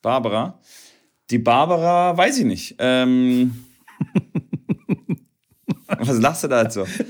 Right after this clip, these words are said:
Speaker 2: Ich
Speaker 1: Nee,
Speaker 2: weiß
Speaker 1: weil,
Speaker 2: nicht.
Speaker 1: weiß ich nicht.
Speaker 2: Das war so ein,
Speaker 1: Äh,
Speaker 2: ich
Speaker 1: ich
Speaker 2: weiß nicht, mit unterschwelligem
Speaker 1: Ja.
Speaker 2: Ton. Keine Ahnung.
Speaker 1: Nein, ich, äh, ich kenn sie ja auch und kenn sie persönlich. Äh, ich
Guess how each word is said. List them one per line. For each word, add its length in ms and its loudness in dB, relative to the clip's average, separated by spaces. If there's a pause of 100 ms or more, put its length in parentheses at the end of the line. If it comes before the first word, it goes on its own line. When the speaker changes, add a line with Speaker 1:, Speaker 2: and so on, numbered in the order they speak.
Speaker 2:
Ich 140 -12
Speaker 1:
Nee, 80 2
Speaker 2:
weiß 80 4
Speaker 1:
weil, 160 6
Speaker 2:
nicht. 80 2
Speaker 1:
weiß 220 2
ich 80 2
nicht. 120 2
Speaker 2:
Das 160 2
war 100 6
so 140 4
ein, 80 6
Speaker 1:
Äh, 120 6
Speaker 2:
ich 40 4
Speaker 1:
ich 60 4
Speaker 2:
weiß 280 4
nicht, 260 2
mit 360 0 (380)
unterschwelligem 680 2
Speaker 1:
Ja. 60 -4
Speaker 2:
Ton. 360 -2 (200)
Keine 200 -4
Ahnung. 260 -2
Speaker 1:
Nein, 420 4
ich, 240 -6
äh, 320 0 (680)
ich 140 -16
kenn 200 0
sie 100 0
ja 120 4
auch 260 4
und 100 -4
kenn 160 0
sie 80 -6
persönlich. 680 -2
Äh, 260 2
ich 360 -6